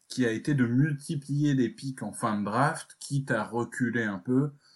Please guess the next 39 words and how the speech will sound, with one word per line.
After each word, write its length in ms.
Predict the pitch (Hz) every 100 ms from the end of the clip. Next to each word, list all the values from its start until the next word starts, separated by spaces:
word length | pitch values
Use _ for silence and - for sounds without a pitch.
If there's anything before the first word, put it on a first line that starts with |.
| -
en 120 | 117
se 140 | 110 120
disant 400 | 110 120 131 127
qu'en 160 | 117
fin 160 | 104 113
de 80 | 110
draft, 300 | 113 131 -
finalement, 640 | - 120 113 110 123 135
entre 240 | 123 - 107
cent 280 | - 131
quatre-vingt-dix 1000 | - 120 - 123 117 113 120 127 120 - -
et 100 | 110
deux 180 | 98 117
cent 220 | - 110
dix, 460 | 104 131 147 - - _ _ - _ -
euh, 160 | 107 101
il 60 |
n'y 60 | 101
a 60 | 98
pas 360 | 135 131 127
une 180 | 113 110
différence, 640 | 107 - 110 120 139 135
euh, 280 | 110 104 104
aussi 380 | 104 107 - 123
importante 540 | 110 92 - - 131 127
qu'on 140 | 95
peut 160 | - 98
l'avoir, 320 | 101 117 120
évidemment, 420 | 101 98 110 127
entre 140 | -
le 80 | 104
choix 160 | - 113
numéro 340 | 110 110 113
un 120 | 139
et 20 | 135
le 60 |
choix 180 | 131 117
numéro 320 | 113 110 104
vingt. 180 | 101 95